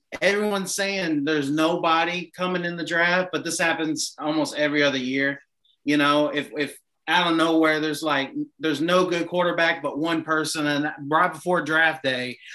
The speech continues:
"Oh, yeah, six of these quarterbacks, they're gonna be life-changing. They're gonna change everything." So I think quarterbacks is gonna be a big deal. Also, I know, I know we just talked about them, but we didn't talk about them a lot. Aaron Donald, he, he's up.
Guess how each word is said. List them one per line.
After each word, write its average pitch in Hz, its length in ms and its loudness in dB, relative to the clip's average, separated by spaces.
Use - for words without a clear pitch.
"Oh, 247 100 4
yeah, 254 240 4
six 254 320 2
of 254 60 0
these 226 120 -6
quarterbacks, 208 520 2
they're 240 100 0
gonna 240 180 -2
be 185 260 -4
life-changing. 190 680 0
They're 180 100 0
gonna 220 140 -2
change 208 280 -4
everything." 143 420 -2
So 175 480 2
I 202 140 2
think 240 320 -2
quarterbacks 220 600 2
is 190 80 -10
gonna 190 180 -2
be 180 100 2
a 170 80 2
big 151 240 -4
deal. 170 440 -2
Also, 208 680 2
I 175 100 -2
know, 226 200 0
I 208 200 0
know 240 160 2
we 226 100 -4
just 202 260 -6
talked 185 240 -2
about 196 280 4
them, 214 340 0
but 160 140 0
we 180 60 0
didn't 190 200 0
talk 180 180 4
about 170 140 0
them 156 100 0
a 139 60 2
lot. 160 400 2
Aaron 226 320 0
Donald, 208 520 -4
he, 262 460 -2
he's 254 260 4
up. 247 380 2